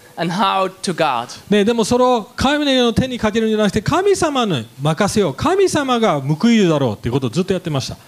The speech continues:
Speaker 1: So two times he acted very wise and left the judgment to God.
Speaker 2: ね、だからダビデはそのような感じで神様に全て任せてました。
Speaker 1: But then our story comes and he actually is about to take matters in his own hand.
Speaker 2: でも今までそうやって生きてたダビデがなの-、なのに、この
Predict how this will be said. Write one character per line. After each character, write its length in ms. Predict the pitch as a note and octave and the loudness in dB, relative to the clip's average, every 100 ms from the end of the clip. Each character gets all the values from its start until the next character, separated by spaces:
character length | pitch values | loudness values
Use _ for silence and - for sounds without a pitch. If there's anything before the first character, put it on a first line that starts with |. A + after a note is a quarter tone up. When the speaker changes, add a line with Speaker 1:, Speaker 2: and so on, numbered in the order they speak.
| - - | -20 -18
Speaker 1:
So 180 | - F#3 | -6 -4
two 240 | F#3 C4 C4+ | 0 0 0
times 380 | B3 G#3+ G3 | -2 -2 -2
he 100 | A3 | -2
acted 320 | F#3 F#3 - E3 | -2 -4 -8 -4
very 300 | F#3 F#3 E3+ | -2 0 0
wise 400 | E3+ E3+ D#3+ E3 | 0 0 -2 -4
and 100 | D3 | -2
left 220 | D3 - | -4 -4
the 80 | D3 | -8
judgment 540 | - D#3+ - E3+ D3 | -4 -4 -2 -4 -2
to 120 | D3 | -4
God. 300 | C3+ A#2 G#2+ F#3 | 0 0 0 0
Speaker 2:
ね、 140 | G3 | 0
だ 100 | G3+ | 2
か 80 | G#3 | 0
ら 60 | G3 | 0
ダ 120 | A3+ | 2
ビ 60 | A3 | 2
デ 60 | |
は 80 | G3+ | 0
そ 120 | G#3 | 0
の 60 | A3 | 2
よ 80 | B3+ | 0
う 40 | |
な 80 | A#3 | 0
感 160 | A3+ A3+ | 0 0
じ 80 | |
で 40 | A3 | 0
神 300 | - G4 G4+ | 0 0 0
様 180 | D#4+ G#3 | 0 0
に 80 | |
全 200 | F3 G3 | 0 -2
て 40 | D3 | 0
任 240 | C#3+ F#3 | -2 -2
せ 80 | F#3 | -2
て 60 | B2 | -2
ま 100 | F2 | -4
し 100 | - | -8
た。 100 | - - - - | -14 -20 -20 -10
Speaker 1:
But 120 | D3 | -4
then 120 | F#3 | 0
our 220 | G3+ G#3 A3 | 2 0 0
story 360 | - G3+ G#3 | 0 0 0
comes 360 | - F#3+ F3+ F3+ | -2 -2 -2 -2
and 120 | E3+ | -2
he 80 | F3+ | -2
actually 360 | F#3+ - G#3+ G#3+ - _ - | -2 -2 -6 -6 -16 _ -10
is 240 | E3+ - - | -8 -6 -4
about 300 | E3+ F3+ F3 | -2 -2 -2
to 80 | F3 | -6
take 500 | - F3+ E3+ - - - | -2 -2 -4 -14 -18 -6
matters 320 | E3 E3+ D#3+ | -4 -2 -2
in 80 | D3 | -2
his 160 | D3 | -2
own 160 | D3 C#3 | -2 0
hand. 200 | D3+ E3 | 0 2
Speaker 2:
で 80 | C4 | 2
も 80 | A#3 | 2
今 320 | C#4 F4+ F4+ | 2 2 2
ま 100 | F#4 | 0
で 100 | C#4 | 0
そ 220 | - D4 | 0 0
う 40 | |
や 60 | D4 | 0
っ 40 | |
て 80 | D4 | 2
生 100 | C#4+ | 0
き 80 | C#4+ | 2
て 80 | A#3+ | 0
た 220 | D#3+ F2+ - - | 0 -4 -10 -4
ダ 140 | E3 | -2
ビ 60 | F3 | 0
デ 260 | C#3 B2 A#2+ | 0 -2 -2
が 140 | C#3 | 0
な 140 | D#3+ | 2
の-、 120 | F3 F3 F3+ D#3 | 2 0 -2 -2
な 140 | F3+ | 0
の 100 | G3 | 2
に、 380 | G3+ C#4+ C#4+ C3 | 2 2 2 -2
こ 180 | - F3+ | -2 -2
の 300 | D4 E4 A3 | 0 0 -2